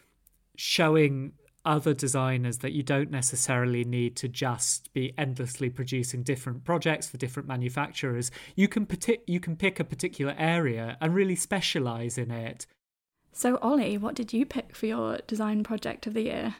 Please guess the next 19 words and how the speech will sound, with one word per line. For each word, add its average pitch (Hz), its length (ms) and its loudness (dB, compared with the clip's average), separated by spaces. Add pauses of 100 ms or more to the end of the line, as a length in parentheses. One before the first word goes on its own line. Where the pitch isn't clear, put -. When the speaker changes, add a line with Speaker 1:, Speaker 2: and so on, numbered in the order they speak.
(180)
Speaker 1:
Well, 220 340 4
I 208 200 4
went 254 260 2
techie 190 500 2
as 147 160 2
well, 151 520 2
but - 140 -8
a 151 40 -6
slightly 175 340 2
different 175 320 -2
side 160 320 4
of 131 140 -2
tech - 400 -8
from 127 640 -2
mine 131 380 2
and 123 160 -2
the 113 40 -4
solar 147 320 0
power. 113 440 -4